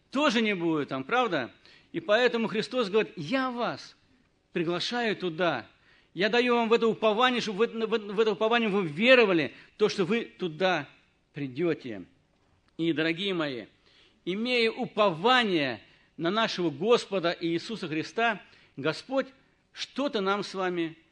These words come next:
обещает. Что нам обещает? Ну, как вы думаете, а? В четвертом стихе это написано. Смотрите, что здесь написано.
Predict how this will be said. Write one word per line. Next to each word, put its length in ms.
обещает. 640
Что 160
нам 100
обещает? 420
Ну, 60
как 180
вы 80
думаете, 400
а? 140
В 40
четвертом 580
стихе 640
это 200
написано. 640
Смотрите, 360
что 140
здесь 120
написано. 600